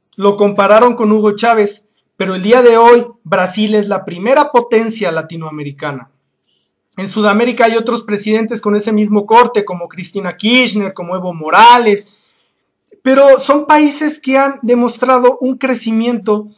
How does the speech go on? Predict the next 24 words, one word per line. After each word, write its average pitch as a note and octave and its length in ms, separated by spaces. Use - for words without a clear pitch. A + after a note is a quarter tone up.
económico A3 960
mucho C4 420
mayor A#3+ 480
al G3+ 140
de G3+ 120
los G3+ 160
países G#3+ 380
capitalistas G#3 960
o G3 120
a G3 40
los F#3+ 180
países A3 540
que F#3+ 100
se F#3+ 120
dejan G#3 480
influenciar G3+ 1080
o G3+ 100
que F#3 120
son A3+ 180
su-, B3+ 240
subordinados G3+ 880
de F#3 60
Estados G3 380
Unidos. E3+ 500